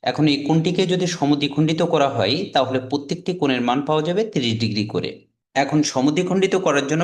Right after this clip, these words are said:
পেন্সিল কম্পাসের কাঁটাটা ঠিক এভাবে বসাবো। এখন পূর্বে যে ব্যাসার্ধ নিয়ে যে বৃত্তচাপটি আঁকছিলাম,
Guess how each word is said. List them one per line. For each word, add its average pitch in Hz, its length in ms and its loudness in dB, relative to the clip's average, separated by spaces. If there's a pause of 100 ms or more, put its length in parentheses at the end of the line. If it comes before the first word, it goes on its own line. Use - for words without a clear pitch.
পেন্সিল 151 320 0
কম্পাসের 156 440 -2
কাঁটাটা 135 460 -2
ঠিক 175 160 -4 (160)
এভাবে 127 360 0
বসাবো। 98 420 -4 (340)
এখন 131 200 -2
পূর্বে 170 380 0
যে 208 140 0
ব্যাসার্ধ 156 380 0
নিয়ে 160 260 4
যে 156 140 0
বৃত্তচাপটি 139 640 -2
আঁকছিলাম, 123 480 0